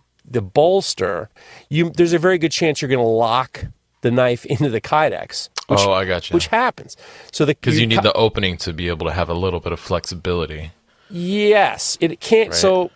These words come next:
Speaker 1: if you're new to this, is you're like, "What the hell is Kydex?" Kydex is thermoform plastic, and it comes in sheets. And a lot of people who are into firearms, they have Kydex, and it's not leather, and it,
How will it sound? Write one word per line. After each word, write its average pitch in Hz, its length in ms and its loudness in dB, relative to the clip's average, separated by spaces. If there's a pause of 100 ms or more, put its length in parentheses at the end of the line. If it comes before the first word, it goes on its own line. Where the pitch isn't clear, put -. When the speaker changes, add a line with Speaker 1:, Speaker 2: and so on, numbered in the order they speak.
(100)
Speaker 1:
if - 260 -2
you're 165 140 2
new 170 240 4
to 165 80 -4
this, 156 320 -2
is 127 180 -4
you're 139 140 0
like, 135 240 0
"What 147 140 2
the 147 60 -2
hell 135 100 2
is 117 80 -4
Kydex?" 131 340 2
Kydex 156 360 2
is 131 100 -12
thermoform 143 600 0
plastic, 110 600 -2
and 113 120 -2
it 107 120 -6
comes 127 240 -2
in 123 80 -4
sheets. - 460 -6
And 104 180 -6 (340)
a 117 60 2
lot 127 260 4
of 123 240 -2
people 120 380 -2
who 117 420 0
are 113 220 2
into 107 140 -4
firearms, 107 680 0
they 110 240 0
have 110 240 -2
Kydex, 107 480 0
and 107 80 -2
it's 101 140 -6
not 123 260 2
leather, 110 440 -2
and 104 120 -6
it, 104 140 -8